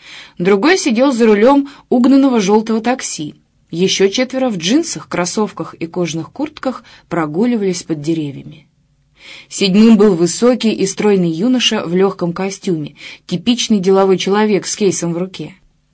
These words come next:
И, наконец, из кафе на углу начала операции, которая готовилась и отрабатывалась уже три недели,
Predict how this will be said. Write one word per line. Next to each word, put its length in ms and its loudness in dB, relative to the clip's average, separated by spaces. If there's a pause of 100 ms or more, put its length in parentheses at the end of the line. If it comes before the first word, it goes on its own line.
(320)
И, 80 2
наконец, 640 4
из 180 -4
кафе 320 0
на 200 4
углу 360 2
начала 480 0
операции, 680 -4 (280)
которая 360 2
готовилась 640 2
и 80 -2
отрабатывалась 920 -2
уже 240 -2
три 200 -2
недели, 520 -2